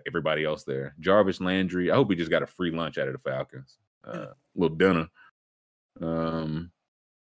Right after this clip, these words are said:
Speaker 1: I was also looking, Julio Jones got cut, man.
Speaker 2: He got
Speaker 1: Ay,
Speaker 2: cut?
Speaker 1: ay, ay.
Speaker 2: Oh.
Speaker 1: Yeah, they rele-, or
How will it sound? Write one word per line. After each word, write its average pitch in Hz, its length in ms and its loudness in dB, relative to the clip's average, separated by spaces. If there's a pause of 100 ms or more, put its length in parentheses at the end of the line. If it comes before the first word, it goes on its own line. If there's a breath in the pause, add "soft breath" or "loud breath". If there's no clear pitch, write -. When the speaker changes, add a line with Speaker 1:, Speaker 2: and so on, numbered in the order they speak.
Speaker 1:
I - 40 -2
was 80 80 2
also 135 220 8
looking, 117 360 6
Julio 123 500 8
Jones 92 680 2
got 76 100 -8 (240)
cut, 80 260 -6
man. 85 460 -10 (400)
Speaker 2:
He 151 80 -14
got 156 160 -8
Speaker 1:
Ay, 131 160 2
Speaker 2:
cut? 151 120 -2 (220)
Speaker 1:
ay, - 100 -12
ay. - 140 -4
Speaker 2:
Oh. 147 400 -8 (140)
Speaker 1:
Yeah, 82 200 -8 (220)
they 98 120 2
rele-, 117 440 4
or 104 380 4